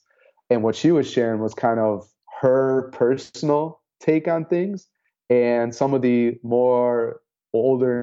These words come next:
and senior teachers <laughs> that didn't necessarily want this feel-good celebration sort of culture. So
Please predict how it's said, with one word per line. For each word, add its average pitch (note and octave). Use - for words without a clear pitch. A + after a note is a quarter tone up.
and A#2+
senior B2
teachers G#2+
<laughs> -
that D#3
didn't B2
necessarily B2
want A#2+
this A#2+
feel-good A#2+
celebration A2+
sort A2
of F#2
culture. -
So C#3+